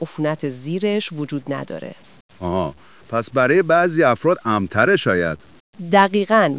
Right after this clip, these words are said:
Speaker 1: مخصوصاً برای کسایی که ورزش‌های پربرخورد انجام می‌دن یا شغل‌هایی دارن که احتمال ضربه به چشم هست، یا مهمتر از اون، افرادی که قرنیه‌شون ذاتاً نازک‌تره و نمیشه با خیال راحت اون فلپ رو ایجاد کرد.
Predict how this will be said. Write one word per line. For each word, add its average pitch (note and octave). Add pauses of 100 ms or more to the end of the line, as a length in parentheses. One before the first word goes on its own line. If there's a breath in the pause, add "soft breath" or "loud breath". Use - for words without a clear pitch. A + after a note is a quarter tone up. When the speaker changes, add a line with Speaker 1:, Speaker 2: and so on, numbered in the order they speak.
Speaker 1:
مخصوصاً C#4
برای G3
کسایی F#3
که G#3+
ورزش‌های D#3
پربرخورد F3+
انجام D#3+
می‌دن D#3 (300 loud breath)
یا G#3+
شغل‌هایی F3+
دارن F#3+
که -
احتمال E3+
ضربه D#3
به F3+
چشم E3
هست، D#3 (340 loud breath)
یا C4
مهمتر C4
از C#4
اون، G#3 (280 loud breath)
افرادی A3
که B3+
قرنیه‌شون F3
ذاتاً F3
نازک‌تره F#3
و F#3
نمیشه G3+
با C#3+
خیال C#3+
راحت D3
اون D#3+
فلپ D3
رو D#3+
ایجاد C#3+
کرد. C#3